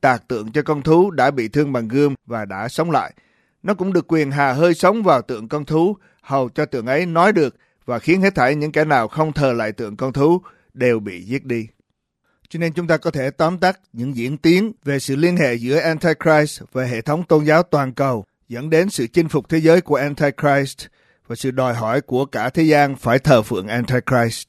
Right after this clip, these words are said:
vào thời điểm giữa bảy năm đại nạn. Thế giới đang chuyển mình với sự chủ động của quyền năng Satan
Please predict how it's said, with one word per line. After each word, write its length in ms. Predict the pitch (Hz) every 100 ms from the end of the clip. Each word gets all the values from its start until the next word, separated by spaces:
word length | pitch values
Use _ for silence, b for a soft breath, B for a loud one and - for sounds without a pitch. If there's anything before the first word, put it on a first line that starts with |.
| -
vào 160 | 139 127
thời 180 | 139 135
điểm 300 | 123 139 156
giữa 320 | 113 120 147
bảy 180 | 127 135
năm 220 | 143 135
đại 160 | 117
nạn. 260 | 107 104 82 - _ _ _ _ _ _
Thế 100 | 165
giới 200 | 180 190
đang 200 | 185 170
chuyển 320 | 156 135 147
mình 240 | 170 147 110
với 140 | 151 180
sự 160 | 156
chủ 220 | - 147
động 280 | 160 131 117
của 120 | 113 151
quyền 260 | 143 131 127
năng 160 | 147
Satan 500 | 139 151 156 147 135